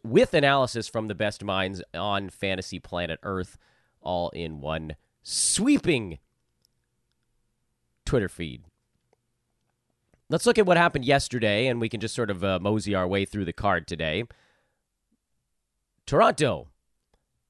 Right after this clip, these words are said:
Uh, let me take the Twitter feed off the board so my head slides back down into the YouTube corner, as it were. Toronto got smoked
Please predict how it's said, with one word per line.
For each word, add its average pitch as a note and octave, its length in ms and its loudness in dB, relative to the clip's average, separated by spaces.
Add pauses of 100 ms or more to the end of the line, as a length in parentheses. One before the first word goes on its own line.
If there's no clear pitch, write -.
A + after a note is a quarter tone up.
(200)
Uh, D#2 160 -2
let F2 120 -4
me E2+ 80 -6
take - 220 -6
the C#2 160 -8 (760)
Twitter E2 240 -2
feed D#2+ 260 -6
off E2 220 -2
the E2 80 -14
board F2 320 -6
so F#2+ 120 -6
my D#2+ 220 -6
head G#2 340 -4
slides G#2+ 580 0
back G2 300 0
down F#2+ 260 0
into F#2 140 -6
the F2 220 -6
YouTube G2+ 340 -6
corner, G#2+ 480 -4 (320)
as F2 220 -4
it D2 100 -10
were. C#2+ 340 -10 (600)
Toronto G3+ 240 8
got F3 180 8
smoked - 600 2